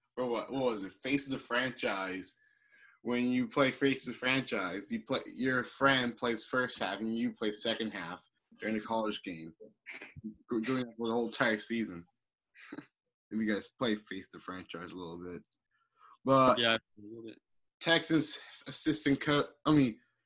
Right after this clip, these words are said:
Speaker 1: Ravens assistant coach got hired as the Texas new head coach,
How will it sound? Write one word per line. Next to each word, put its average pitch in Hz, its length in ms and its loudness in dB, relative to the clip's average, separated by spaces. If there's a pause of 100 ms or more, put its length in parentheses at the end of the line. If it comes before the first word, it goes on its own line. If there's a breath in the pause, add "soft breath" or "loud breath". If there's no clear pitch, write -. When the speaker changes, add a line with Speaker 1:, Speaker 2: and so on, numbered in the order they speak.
(100)
Speaker 1:
Ravens 165 580 10
assistant 151 480 6
coach 147 300 8
got 135 180 10
hired 131 280 10
as 117 80 2
the 113 60 -4
Texas 120 440 2
new 123 180 2
head 120 240 2
coach, 113 400 2